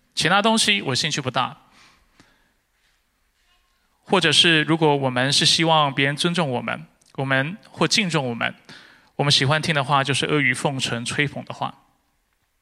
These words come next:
如果我们所追求的偶像是亲密关系，我们就很喜欢听那些以人为中心的话。这些话不一定是错的，但是我们只想听这些话。比如说，你我是值得被爱的、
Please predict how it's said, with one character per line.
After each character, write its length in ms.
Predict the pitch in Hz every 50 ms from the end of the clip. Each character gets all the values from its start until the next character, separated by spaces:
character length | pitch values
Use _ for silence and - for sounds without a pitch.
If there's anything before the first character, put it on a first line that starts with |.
| _ _ - - - - - - - - _ _ _
如 120 | - 180 180
果 100 | 190 170
我 60 | 156
们 320 | 147 147 143 151 180 196
所 180 | - - 156 147
追 140 | - 180 180
求 140 | - 165
的 60 | 147 135
偶 80 | 135
像 160 | 127 170 156
是 120 | 147 - 156
亲 200 | - - 175 175
密 120 | 170 160
关 260 | 143 - 151 147 147
系， 380 | 151 - - - 139 135 156 - - _ _ _
我 100 | - 151
们 100 | 147 170
就 80 | 180 233
很 160 | 180 165 180
喜 120 | 175 - 143
欢 120 | 143 143
听 200 | - - 165 160
那 80 | 156 147
些 200 | - - 147 151
以 100 | 143 123
人 280 | 120 120 127 120 131
为 140 | 139 131 131
中 200 | - 139 135 135
心 140 | - 131 123
的 80 | 123
话。 260 | 123 - 135 123 147 - _ _ _ _ _ _ _ _ _ _ _ - - - - - - -
这 160 | - - 240
些 80 | 226 254
话 160 | - 269 233
不 120 | 208 294
一 60 | 247 170
定 100 | 175 160
是 140 | - 185
错 380 | 156 - - - - 190 131 131
的， 180 | - - - - _ _ _ _ _ _ _ _ _ _ _ _
但 120 | - 170 170
是 120 | 165 -
我 160 | 170 143 127
们 120 | 123 131 127
只 220 | - - 147 190
想 220 | - - 131 117 113
听 160 | - 131 131
这 100 | 127 127
些 80 | 127
话。 380 | 127 - - 127 127 147 - - _ _ _
比 100 | - 131
如 80 | 131 135
说， 380 | - - 160 151 151 151 - - - _ _ _ _ _ _ _ _ _ _ _ _ _ _ _ _ -
你 120 | 147 147
我 140 | 147 143 131
是 120 | - -
值 140 | - - 135
得 100 | 127 127
被 140 | 127 143 139
爱 240 | - 147 135 123 120
的、 240 | - - - -